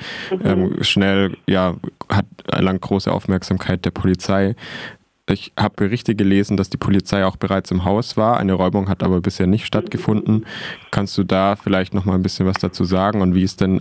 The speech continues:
Speaker 2: die aktuelle Lage und, ähm, das aktuelle Vorgehen der Polizei?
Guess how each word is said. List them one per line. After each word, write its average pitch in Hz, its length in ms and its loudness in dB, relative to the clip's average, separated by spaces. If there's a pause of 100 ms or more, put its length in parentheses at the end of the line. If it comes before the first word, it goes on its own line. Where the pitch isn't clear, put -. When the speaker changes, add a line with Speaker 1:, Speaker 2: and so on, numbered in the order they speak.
Speaker 2:
die - 360 -2
aktuelle 95 400 0
Lage 92 500 2
und, 90 380 0
ähm, 90 180 2
das - 220 -2
aktuelle 90 500 0 (380)
Vorgehen 95 400 0
der 87 80 2
Polizei? 87 640 -2